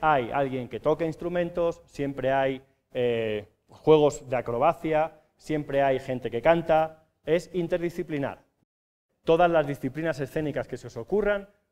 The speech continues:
pueden estar en un espectáculo de comedia del arte. Véase proyecciones, <laughs> lo que queráis. Es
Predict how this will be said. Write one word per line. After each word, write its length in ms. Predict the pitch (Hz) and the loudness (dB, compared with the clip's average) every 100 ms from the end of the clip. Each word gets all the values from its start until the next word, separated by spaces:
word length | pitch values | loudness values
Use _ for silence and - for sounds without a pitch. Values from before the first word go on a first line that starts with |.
| _ | _
pueden 420 | 151 160 165 170 | 4 6 6 6
estar 460 | 151 - 190 196 139 | 0 0 0 0 -2
en 80 | 139 | -6
un 100 | 170 | -6
espectáculo 560 | 170 160 175 170 160 | -6 -4 -4 -2 -2
de 120 | 151 147 | -2 -2
comedia 280 | 147 151 | -2 0
del 120 | 147 139 | 2 2
arte. 340 | 123 - 98 _ _ _ _ _ _ | -2 -8 -20 _ _ _ _ _ _
Véase 760 | 123 170 196 185 175 185 170 _ - | 6 8 8 4 2 2 0 _ 0
proyecciones, 840 | 151 139 123 - 185 143 92 _ _ _ _ _ _ _ _ | 2 2 0 -2 -4 -4 -10 _ _ _ _ _ _ _ _
<laughs> 800 | _ _ _ _ _ _ _ 156 | _ _ _ _ _ _ _ -6
lo 160 | 151 | -2
que 120 | 135 | -2
queráis. 480 | 131 143 143 98 - _ _ _ _ _ _ _ | 0 0 0 -2 -14 _ _ _ _ _ _ _
Es 400 | 143 170 180 - | 2 4 2 -6